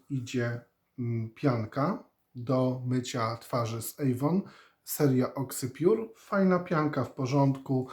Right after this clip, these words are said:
e, z algami. Mm, tak specjalnie wydajny to produkt nie jest, jak, e, każda,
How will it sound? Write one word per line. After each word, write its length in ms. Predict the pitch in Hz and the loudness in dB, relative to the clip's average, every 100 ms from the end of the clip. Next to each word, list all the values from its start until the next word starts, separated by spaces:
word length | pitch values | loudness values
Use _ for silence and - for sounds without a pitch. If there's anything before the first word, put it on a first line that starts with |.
| - - _ | -16 -20 _
e, 440 | 143 127 127 127 | 0 4 4 4
z 180 | 123 - | 2 -4
algami. 920 | - 123 117 147 156 151 151 151 - _ 139 | -2 0 2 4 4 4 4 2 -6 _ 0
Mm, 520 | 131 127 127 123 135 - - _ _ _ _ | 4 6 6 4 2 -6 -20 _ _ _ _
tak 260 | - 185 - | -2 -2 -4
specjalnie 720 | - 170 - 175 170 165 156 | -6 -4 4 8 8 8 4
wydajny 500 | 143 143 143 147 139 | 2 6 8 8 6
to 120 | 139 | 4
produkt 440 | 135 135 117 113 143 | -2 -2 -2 -2 2
nie 160 | 180 | 4
jest, 220 | 175 170 | 4 4
jak, 260 | 135 120 - | -2 -4 -6
e, 180 | 127 123 | -2 -2
każda, 560 | - 120 117 113 107 | -2 -4 -2 -2 -2